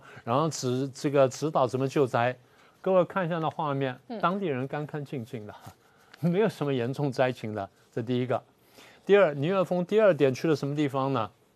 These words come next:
Speaker 1: 他去了满城区的龙门水库、涿州市的小清河区，然后去看这个白沟河什么等等的什么地方，然后去各位看很多地方，
Speaker 2: 嗯，
Speaker 1: 没有什么，没有什么大水淹过痕迹，汽车都还在。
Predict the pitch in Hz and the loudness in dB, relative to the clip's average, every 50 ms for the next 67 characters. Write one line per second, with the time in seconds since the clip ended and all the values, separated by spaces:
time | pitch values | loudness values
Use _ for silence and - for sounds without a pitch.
0 | _ _ _ _ _ _ _ _ - - 139 143 - 156 147 135 123 117 113 - | _ _ _ _ _ _ _ _ -4 -2 -2 -2 0 2 2 4 4 2 0 -4
1 | - - _ _ - 120 113 117 120 117 - 131 147 160 151 - 165 160 147 147 | -12 -20 _ _ -6 -4 -4 -4 -4 -4 -4 -2 -2 -4 -4 -2 -2 0 2 4
2 | 139 127 120 117 123 135 135 135 143 135 - - 117 107 104 - - 156 156 147 | 4 4 2 0 0 0 -2 -2 -2 -2 -2 -2 -2 -2 -2 0 0 2 4 4
3 | 139 131 117 - - - - - - - - 135 143 147 - 170 165 165 156 - | 4 2 0 -2 -8 -16 -20 -20 -6 0 2 2 2 2 2 0 0 0 0 0
4 | 165 156 143 - - 127 107 110 113 - - 160 160 135 139 131 139 135 - - | 0 0 0 2 2 2 2 2 0 -2 -6 -6 -4 0 2 2 2 2 0 -2
5 | 151 151 151 156 160 160 - - - - - - 127 139 147 - 170 156 - 170 | 0 2 4 4 4 2 0 -4 -12 -16 -8 -4 -2 -2 -2 -2 -6 -4 -2 -2
6 | 160 151 151 143 143 135 123 - 131 127 143 143 165 165 165 160 135 139 131 135 | -2 -2 0 2 4 4 4 4 4 4 4 2 0 0 -2 0 2 2 2 2
7 | 135 139 131 131 135 131 123 123 135 131 131 123 117 - - - - _ - 123 | 2 0 -2 -2 -2 -2 -2 -2 0 2 2 2 0 -2 -8 -18 -10 _ -6 -4
8 | 120 - 127 127 131 127 131 123 139 139 117 131 127 123 135 156 - _ _ _ | -4 -4 -4 -2 0 0 0 2 2 2 4 4 2 2 0 -4 -10 _ _ _
9 | 127 131 151 165 156 - 170 156 - 175 160 156 151 - 160 143 113 104 135 143 | -6 -6 -6 -6 -8 -10 -6 -2 0 2 2 2 0 0 -4 -4 -4 -4 -4 -4
10 | 165 160 170 151 156 160 165 156 - _ _ - 220 202 190 - _ _ _ _ | -2 -2 -2 -2 -2 -4 -4 -8 -12 _ _ -12 -12 -12 -12 -16 _ _ _ _
11 | _ _ _ _ _ _ - 143 180 214 196 - 147 131 135 139 151 156 147 180 | _ _ _ _ _ _ -4 -2 -2 -2 -2 -2 -2 0 -2 -2 -2 -4 -2 -2
12 | 214 196 - 165 156 143 - 170 156 120 139 131 135 143 151 151 147 117 110 113 | -2 -2 -2 -2 -2 0 0 -2 0 0 2 2 2 2 2 2 0 0 0 -4
13 | 117 113 127 135 139 - - _ _ _ - - - - - _ - - - 196 | -4 -4 -4 -4 -4 -6 -10 _ _ _ -20 -20 -20 -20 -20 _ -10 0 0 0
14 | 175 - 180 165 151 175 143 135 135 127 - 160 147 131 | 2 4 2 2 2 2 2 2 0 0 0 -2 -2 -2